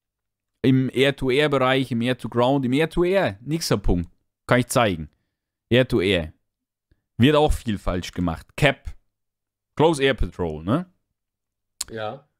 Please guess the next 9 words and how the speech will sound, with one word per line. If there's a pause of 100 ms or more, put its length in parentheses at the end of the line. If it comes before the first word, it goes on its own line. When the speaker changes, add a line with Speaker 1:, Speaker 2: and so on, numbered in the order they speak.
(140)
Speaker 1:
Du
hast
beispielsweise (1800)
rot,
hier
hast
du
die
Feinlinie.